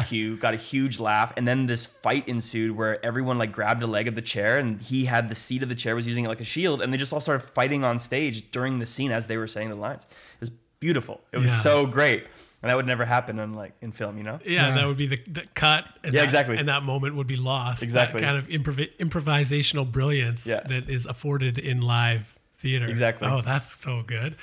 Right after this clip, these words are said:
Speaker 1: It's kind of like a lesson for life too, right? Like, being able to have a plan, have a script, an idea of, like, what you're gonna do, but then be open to when the chair falls apart, right?
Speaker 2: Yeah.
Speaker 1: When the visa gets taken away and you're like, "Okay, well, shit, like, now what?"
Speaker 2: Yeah.
Speaker 1: And I think that's, uh, that's, like, a good,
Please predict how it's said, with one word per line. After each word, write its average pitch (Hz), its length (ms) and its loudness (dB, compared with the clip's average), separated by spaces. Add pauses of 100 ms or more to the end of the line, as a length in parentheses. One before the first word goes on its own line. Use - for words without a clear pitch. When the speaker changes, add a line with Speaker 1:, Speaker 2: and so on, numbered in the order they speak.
(260)
Speaker 1:
It's 226 100 -2
kind 254 140 4
of 214 40 2
like 202 120 4
a 175 60 2
lesson 156 260 0
for 131 80 0
life 131 320 2
too, 147 180 0
right? 117 160 0
Like, 135 200 -4 (420)
being 147 160 0
able 135 220 -2
to 127 600 -2
have 143 200 2
a 131 60 0
plan, 131 360 0
have 127 160 -2
a 127 60 0
script, - 440 0
an 135 100 -4
idea 127 340 0
of, 120 120 -2
like, 123 180 -2
what 123 180 -8
you're 135 100 -4
gonna 143 160 -4
do, 160 160 -2
but 147 140 -2
then 135 120 -2
be 139 120 -2
open 135 400 -2
to 135 580 0
when 120 220 2
the 120 60 2
chair 123 260 0
falls 123 260 -2
apart, 120 400 -2
right? 123 160 -2
Speaker 2:
Yeah. 101 80 2
Speaker 1:
When 117 140 0
the 117 80 -6
visa 123 320 -2
gets 117 180 -2
taken 120 300 -2
away 113 180 -4
and 123 100 -2
you're 113 100 -2
like, 104 180 -6
"Okay, 110 200 -4
well, 113 180 -6
shit, 113 200 -4
like, 104 260 -12
now 156 220 0
what?" - 420 -8
Speaker 2:
Yeah. 98 200 -4 (280)
Speaker 1:
And 143 440 0
I 135 80 -2
think 139 180 -4
that's, 131 240 -4
uh, 123 320 -2
that's, 123 200 -4
like, 131 120 -6
a 127 60 -6
good, 120 560 -4